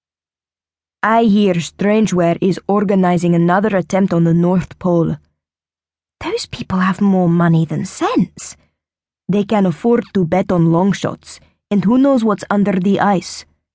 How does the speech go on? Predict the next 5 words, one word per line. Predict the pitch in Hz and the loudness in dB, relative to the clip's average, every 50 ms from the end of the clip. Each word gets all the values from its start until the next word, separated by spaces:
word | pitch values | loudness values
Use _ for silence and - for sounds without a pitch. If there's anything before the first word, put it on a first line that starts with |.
| _ _ _ _ _ _ _ _ _ - | _ _ _ _ _ _ _ _ _ -6
"A | 196 | -6
secret | - - - 320 277 - - - - - - | -6 -4 -2 -4 -4 -2 -2 -4 -4 -4 -2
jackaroo | - 269 254 - - - 262 240 247 262 269 262 214 | -2 -2 -2 -2 0 0 2 2 4 4 4 4 2
base." | 180 196 220 302 302 190 175 - - - - _ _ _ _ _ _ _ _ _ _ _ _ _ - | 2 2 2 2 2 -2 -4 -10 -16 -16 -18 _ _ _ _ _ _ _ _ _ _ _ _ _ -4
"Atlantis." | 104 117 131 185 196 226 277 339 330 - 190 - 180 - - - - | -4 -2 0 0 2 2 2 2 0 0 -2 -4 -4 -8 -12 -16 -18